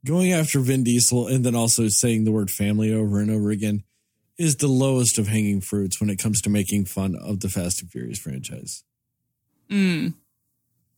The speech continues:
Speaker 2: Okay, fair enough.
Speaker 1: I have standards.
Speaker 2: Mm.
Speaker 1: You have to make weird analogies to sex and condoms.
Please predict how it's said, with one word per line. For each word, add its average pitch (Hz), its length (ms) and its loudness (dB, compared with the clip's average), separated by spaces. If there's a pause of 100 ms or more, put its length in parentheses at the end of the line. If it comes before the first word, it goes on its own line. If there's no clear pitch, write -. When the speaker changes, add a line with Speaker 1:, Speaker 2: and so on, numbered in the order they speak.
(160)
Speaker 2:
Okay, 226 360 2 (200)
fair 196 140 2
enough. 185 320 0 (4000)
Speaker 1:
I 135 120 0
have 107 100 2
standards. 90 920 0 (2000)
Speaker 2:
Mm. 190 480 0 (1900)
Speaker 1:
You 127 100 -6
have 107 120 0
to 123 80 0
make 123 180 0
weird 135 300 2
analogies 117 640 2
to 107 100 2
sex - 360 2
and 107 120 0
condoms. 90 640 -2